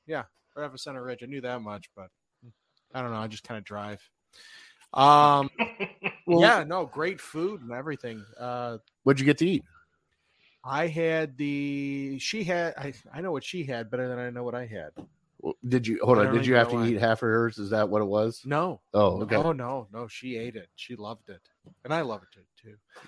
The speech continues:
Speaker 1: Uh, she had the, uh, the B L T.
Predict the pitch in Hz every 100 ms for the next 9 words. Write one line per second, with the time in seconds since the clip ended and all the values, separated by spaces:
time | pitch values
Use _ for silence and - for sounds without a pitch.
0 | - - 135 139 139 139 135 - 156 147
1 | 143 123 135 135 131 131 113 120 120 123
2 | 120 131 120 117 - 123 85